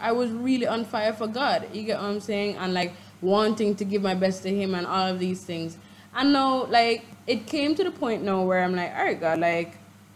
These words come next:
can I start singing some of these songs?" But then, a reality is that, and I don't know if you can relate to this and stuff, but, like, there came a point, especially in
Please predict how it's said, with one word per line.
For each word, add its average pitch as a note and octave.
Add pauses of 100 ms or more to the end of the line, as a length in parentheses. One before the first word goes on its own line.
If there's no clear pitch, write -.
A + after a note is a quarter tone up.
(200)
can A#3
I A3+
start A3
singing A#3+
some A#3+
of A#3+
these A#3
songs?" D#4+
But A3
then, B3 (520)
a D#4+
reality G4+
is F4+
that, E4+ (760)
and C#4+
I D#4
don't D4+
know G4
if F#4+
you C#4+
can F4+
relate G3+
to B3+
this A#3+
and G#3
stuff, F3
but, F#3+
like, F3+ (480)
there C4+ (100)
came F#4
a G#4+
point, C4
especially A3
in F#3+